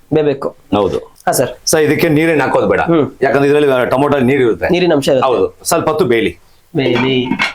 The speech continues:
Speaker 1: ಎಸ್.
Speaker 2: ಟೊಮೊಟೊ ಗೊಜ್ಜು, ಟೊಮೊಟೊ ಗೊಜ್ಜು ಏನ್ ಗೊತ್ತಾ?
Speaker 1: ಹಾ.
Speaker 2: ಮೂರ್ ತರ ಇದೆ.
Speaker 1: ಹ್ಮ್.
Speaker 2: ಟೊಮೊಟೊ ಗೊಜ್ಜಿದೆ, ಟೊಮೊಟೊ ಚಟ್ನಿ ಇದೆ,
Speaker 1: ಹ್ಮ್.
Speaker 2: ಟೊಮೊಟೊ ಉಪ್ಪಿನಕಾಯಿ ಇದೆ. ಸುಮಾರು ಹಲವಾರು, ಹಲವಾರು ಸ್ಟೈಲ್ ಸುಮಾರು ಜನ ಮಾಡ್ತಾರೆ.
Speaker 1: ಹ್ಮ್, ಹ್ಮ್.
Speaker 2: But ಇದು ಏನು ಅಂದ್ರೆ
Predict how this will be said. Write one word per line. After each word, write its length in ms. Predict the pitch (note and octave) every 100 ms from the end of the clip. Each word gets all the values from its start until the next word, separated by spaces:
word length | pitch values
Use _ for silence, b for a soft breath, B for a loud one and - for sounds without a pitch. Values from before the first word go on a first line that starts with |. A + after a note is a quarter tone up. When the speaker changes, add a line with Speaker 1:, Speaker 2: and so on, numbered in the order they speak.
| - - E3
Speaker 1:
ಎಸ್. 280 | D#3+ - - - - - -
Speaker 2:
ಟೊಮೊಟೊ 320 | C#3+ D#3 F3+
ಗೊಜ್ಜು, 240 | D3+ D3+ C#3 C#3 A#2 A#2 -
ಟೊಮೊಟೊ 280 | C#3+ E3
ಗೊಜ್ಜು 220 | C#3 C3 C3+
ಏನ್ 80 |
ಗೊತ್ತಾ? 200 | A#2+ A2+
Speaker 1:
ಹಾ. 320 | A2 F2+ - D4
Speaker 2:
ಮೂರ್ 180 | E4
ತರ 120 | - C3
ಇದೆ. 200 | G#2 F2
Speaker 1:
ಹ್ಮ್. 420 | - _ D#3 D3
Speaker 2:
ಟೊಮೊಟೊ 340 | A#2+ C#3+ C#3
ಗೊಜ್ಜಿದೆ, 680 | A2 A2+ A#2 A2 G#2 - - _ -
ಟೊಮೊಟೊ 360 | A#2 C3 C3+
ಚಟ್ನಿ 340 | A#2+ B2 - C#3
ಇದೆ, 260 | G#2 G2
Speaker 1:
ಹ್ಮ್. 220 | F#2+ E3 C#3 -
Speaker 2:
ಟೊಮೊಟೊ 320 | B2+ B2+ C3+
ಉಪ್ಪಿನಕಾಯಿ 500 | B2+ A2+ C#3+ C3+ G2+
ಇದೆ. 240 | E2+ E2+ -
ಸುಮಾರು 380 | - D3 D3+ C#3
ಹಲವಾರು, 440 | C3+ C#3+ D3 D3+
ಹಲವಾರು 360 | F#2+ B2 D3 D#3+
ಸ್ಟೈಲ್ 300 | D#3+ E3 D#3+ - -
ಸುಮಾರು 280 | E3+ F3
ಜನ 120 | D#3 D3+
ಮಾಡ್ತಾರೆ. 360 | B2 B2 -
Speaker 1:
ಹ್ಮ್, 240 | F3+ D#3 B2+
ಹ್ಮ್. 180 | C#3+ C3
Speaker 2:
But 180 | D3 D3
ಇದು 120 | D3+
ಏನು 200 | F#3+ F#3
ಅಂದ್ರೆ 320 | E3 A#2 A#2+